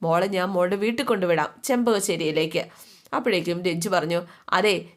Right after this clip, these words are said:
ചെമ്പകശ്ശേരിയിലേക്ക് പോകാനായിട്ട് എനിക്ക് ആരുടെ ലിഫ്റ്റും ഔദാര്യവും ഒന്നും വേണ്ട. അപ്പോൾ മോൾ ഇനി ചെമ്പകശ്ശേരി കഴിഞ്ഞാൽ മതി.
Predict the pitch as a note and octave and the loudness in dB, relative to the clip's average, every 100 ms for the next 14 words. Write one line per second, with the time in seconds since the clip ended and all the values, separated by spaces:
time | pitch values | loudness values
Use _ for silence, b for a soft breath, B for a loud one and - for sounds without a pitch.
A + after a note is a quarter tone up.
0 | - D4+ B3+ C#4 D4 C#4+ C4+ C4+ C#4 A#3+ | -4 0 2 2 2 0 2 0 0 0
1 | G3+ F#3+ F#3 E3+ E3+ G#3 - B3 C4 A#3+ | 2 2 2 2 2 0 0 0 0 0
2 | G#3 - F#3+ F#3 G3 F#3 F3+ - G#3 - | 0 2 2 2 0 0 -2 -2 -2 0
3 | F3 F3 F#3+ F#3+ E3+ G#3+ F#3 D#3 F#3 - | 2 2 2 2 2 0 0 0 2 0
4 | - b b _ _ _ _ _ _ - | -2 b b _ _ _ _ _ _ -8
5 | A#3+ G#3+ G#3+ C#4+ G3 A3+ - B B F4+ | -4 0 2 2 0 -2 -6 B B -8
6 | C4+ A#3+ A3+ A#3+ B3 B3 A#3+ F#3 F3 G3 | -2 0 2 2 2 0 0 0 0 -2
7 | F3 | 0